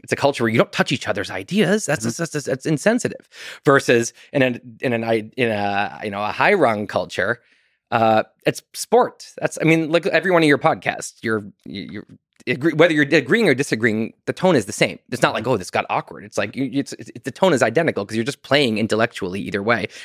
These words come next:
Speaker 1: 'cause it's a good high rung space.
Speaker 2: At his best, at his best, but people do s-, take stuff personally. And then that's actually one of the skills of conversation, just as a fan of podcasts, is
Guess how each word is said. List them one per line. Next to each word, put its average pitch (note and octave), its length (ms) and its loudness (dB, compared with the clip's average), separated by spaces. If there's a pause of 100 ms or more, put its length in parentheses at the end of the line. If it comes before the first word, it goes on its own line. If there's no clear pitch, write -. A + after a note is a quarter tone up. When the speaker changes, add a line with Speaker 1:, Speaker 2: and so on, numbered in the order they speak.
(160)
Speaker 1:
'cause - 120 -2
it's G#2+ 120 0
a - 40 0
good G#2+ 140 2
high C#3+ 140 0
rung G#2+ 220 -2
space. D3+ 240 -2
Speaker 2:
At G2 80 2
his G2 160 2
best, - 640 0 (160)
at G2 100 4
his F2 140 2
best, - 580 0
but E2 180 0
people F#2+ 200 0
do F#2 140 2
s-, - 160 -4 (300)
take E2 140 0
stuff - 220 -4
personally. D2+ 500 -2 (540)
And G2 100 6
then G2+ 240 2
that's G2+ 260 2
actually G#2+ 320 2
one G2+ 120 4
of F#2 80 4
the F2 80 4
skills - 480 0
of E2 60 -6
conversation, E2 520 0
just E2+ 220 -2
as D#2+ 120 -4
a E2 60 0
fan E2+ 220 0
of D#2 80 -6
podcasts, E2 580 0
is D#2+ 240 -2